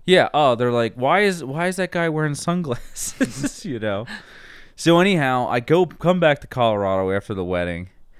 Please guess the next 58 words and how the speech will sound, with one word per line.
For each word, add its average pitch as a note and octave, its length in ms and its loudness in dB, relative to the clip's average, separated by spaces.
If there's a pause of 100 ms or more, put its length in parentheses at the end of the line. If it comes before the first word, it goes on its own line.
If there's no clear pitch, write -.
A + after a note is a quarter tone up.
(400)
and A#2 120 -2
I G#2 100 0
show C#3 300 0
up C3+ 120 -2
for B2 120 -8
my G2+ 180 -6
first D3 400 -2
shift. - 400 -4
I C3+ 80 -2
had, G3 140 -4
like, G2 180 -8
just - 240 -12
moved F#2 220 -8
out F#2+ 200 -2
here. E2+ 140 -12
I E2 60 -12
showed D#3+ 260 -6
up C3+ 80 -10
for A2+ 140 -6
my G2 80 -8
first A#2 300 -8
shift - 260 -8
up G#2 140 -8 (120)
out F#2+ 180 -2
in F#2+ 80 -10
Durango, F#2 640 -6
and F2 80 -6
I F2+ 60 -6
show A#2+ 240 -6
up G#2 60 -8
with G#2 100 -12
this F#2+ 100 -10
black F#2+ 420 -6
eye. F2 380 -4 (560)
And, D#3 160 -2
you C#3 80 2
know, A#2+ 160 0
I G#2+ 60 -2
tell G#2+ 320 -2
a F#2 40 -8
vague F#2 360 -4
story F2+ 420 -6
so - 160 -10
they F2+ 120 -4
don't F2+ 220 -8
know F#2 220 -4
it D#2+ 80 -6
works. F2 400 -8
So F#2+ 100 -6
they're F2+ 80 -6
like, F2 160 -8
"Oh, G2+ 140 -2
yeah, F#2 200 -4
this C#2+ 160 -12
guy's F2 300 -8
just, G2+ 140 -20
like, F#2 140 -10
a E2+ 240 -8